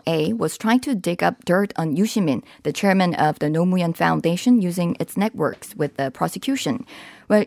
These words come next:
Lee Chul, uh, a major shareholder of the biotech company Shilagen, and he's, uh, currently in jail for the financial fraud. And he told N B C that a Channel A reporter pressured him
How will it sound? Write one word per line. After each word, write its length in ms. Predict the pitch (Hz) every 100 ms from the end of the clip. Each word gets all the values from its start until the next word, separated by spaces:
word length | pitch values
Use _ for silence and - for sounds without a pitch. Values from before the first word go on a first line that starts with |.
| -
Lee 180 | 247
Chul, 460 | 269 - 185 139 - -
uh, 240 | 156 151 160
a 200 | 165 156
major 540 | 151 165 185 190 165 170 - - - _
shareholder 540 | - 240 226 175 147
of 200 | - 151
the 60 | -
biotech 360 | 143 143 143
company 340 | - - 147 254
Shilagen, 580 | - 254 247 123 165 - - _
and 200 | 156 170
he's, 360 | 180 170 - -
uh, 180 | 160 147
currently 380 | - 196 185 -
in 100 | 156
jail 280 | 180 190
for 180 | 240 170
the 80 | 143
financial 380 | - 160 156 139
fraud. 400 | - 143 247 254 - - -
And 120 | 220
he 140 | 262 403
told 400 | 302 294 240 -
N 140 | 202
B 140 | 202 170
C 340 | - 233 170
that 160 | 151 - _ _
a 100 | 147
Channel 400 | - - 254 294
A 140 | 214 196
reporter 500 | 175 - 247 285 208
pressured 600 | - - 269 349 220 160
him 240 | 135 -